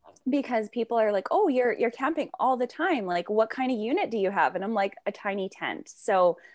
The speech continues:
we do not own trucks. We, we have, I have a Hyundai hatchback, and it's tiny. It's teeny, teeny, tiny. And my fiance has, uh, just, like, a regular Optima,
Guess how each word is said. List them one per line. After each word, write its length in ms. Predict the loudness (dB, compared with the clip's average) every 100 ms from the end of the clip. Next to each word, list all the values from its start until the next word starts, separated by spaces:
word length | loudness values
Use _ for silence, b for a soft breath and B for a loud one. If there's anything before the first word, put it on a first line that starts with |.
| b
we 320 | -2 2 4 2
do 200 | 2 2
not 240 | 2 2
own 160 | 0 -4
trucks. 460 | -2 -4 -4 -10 -6
We, 200 | -6 -6 _ -4
we 200 | -2 0
have, 260 | 2 2
I 160 | 4 2
have 220 | 2 0
a 220 | 2 2 0 -6
Hyundai 360 | -4 -2 -2 -2
hatchback, 400 | -4 -2 -4 -4 -12 _ _ _ -8
and 120 | -4
it's 120 | -4 -6
tiny. 460 | -8 -6 -8 -12 _ _ -8
It's 160 | -8 -8 -10
teeny, 260 | -2 0 0
teeny, 260 | -4 -6
tiny. 400 | -6 -6 -6 -6 -4
And 300 | -4 -4 -8 -16 -10
my 200 | -6 -4
fiance 440 | -2 -2 0 0 0
has, 420 | 0 -2 -6 -18 _
uh, 220 | 0 0 0 -4
just, 180 | -4 -2
like, 120 | -2
a 60 |
regular 440 | -2 -2 0 0 0
Optima, 520 | -4 -4 -4 -4